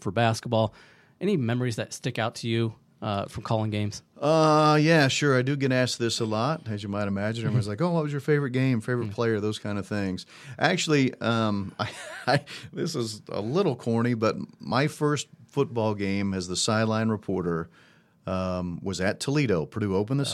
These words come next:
Speaker 2: season at Toledo. That was my first ever game as a sideline reporter. Joe McConnell, obviously, on the play-by-play. Um, I mean, I was like a kid in a candy store. And I was
Speaker 1: Yeah.
Speaker 2: really nervous, too,
Speaker 1: Yeah.
Speaker 2: 'cause it was my first, first gig on the radio network on the sidelines.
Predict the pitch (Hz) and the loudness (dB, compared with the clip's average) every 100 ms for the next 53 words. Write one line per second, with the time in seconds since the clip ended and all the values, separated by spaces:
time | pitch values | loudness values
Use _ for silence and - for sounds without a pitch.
0 | 123 113 104 95 - 131 123 110 98 98 | 0 0 -2 -4 -4 -2 0 2 2 0
1 | 104 - _ - 85 90 92 - 107 - | -4 -12 _ -8 -6 -4 -6 -4 -4 -2
2 | 127 127 120 120 123 120 - 113 107 104 | -2 0 0 0 -2 -4 -2 0 0 -2
3 | 95 - 98 110 90 95 107 107 101 110 | -2 -2 -2 -2 0 0 2 0 -2 0
4 | 113 104 113 110 - 113 110 - 110 110 | 0 0 0 -2 -2 -2 -2 0 0 2
5 | 104 110 107 107 110 - _ _ - 90 | 0 0 0 0 -2 -6 _ _ -8 -4
6 | 95 92 85 85 - 95 104 98 120 107 | -2 -2 -4 -8 -4 0 2 4 4 2
7 | 101 104 87 - 107 95 85 92 90 87 | -2 -4 -6 -2 -2 0 -2 -2 -2 -2
8 | 85 76 80 82 120 117 135 139 160 214 | -4 -4 0 2 2 2 2 2 4 4
9 | 107 87 95 - - 185 131 101 113 104 | 4 2 0 -2 2 4 6 2 0 -2
10 | 107 110 107 107 - 131 - _ _ - | -2 0 0 -2 0 -2 -2 _ _ -20
11 | - - _ - 120 - 117 135 117 104 | -20 -20 _ -2 0 0 2 6 6 4
12 | 101 101 113 107 117 92 101 98 95 - | 2 2 4 4 2 2 0 0 -2 -2
13 | 110 117 107 90 87 85 | 0 2 2 0 -2 -6